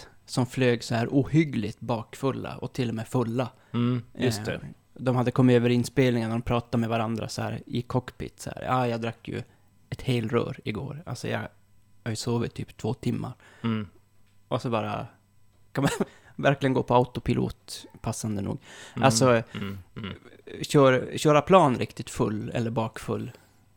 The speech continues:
Speaker 2: Det känns inte bra.
Speaker 1: Nej.
Speaker 2: Nej.
Speaker 1: Men jag tänker, jag förstår att det lätt blir så i den miljön.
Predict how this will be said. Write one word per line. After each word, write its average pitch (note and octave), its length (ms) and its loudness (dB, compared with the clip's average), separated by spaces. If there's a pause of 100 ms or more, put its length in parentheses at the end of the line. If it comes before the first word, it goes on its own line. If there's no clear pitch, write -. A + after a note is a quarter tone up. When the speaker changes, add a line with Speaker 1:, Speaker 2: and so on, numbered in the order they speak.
Speaker 2:
Det B2 160 -8
känns G#2+ 280 -8 (320)
inte G2+ 240 -8
bra. F#2 260 -8
Speaker 1:
Nej. C3+ 160 2
Speaker 2:
Nej. A#2+ 100 -2 (140)
Speaker 1:
Men - 140 -8
jag D#3+ 160 6
tänker, F#3 220 4
jag F#3 100 6
förstår F3+ 380 8
att C3+ 200 4
det D3+ 80 2
lätt C#3+ 220 4
blir D#3 200 6
så A#2 220 0
i B2+ 180 4
den A#2+ 240 2
miljön. B2+ 440 -2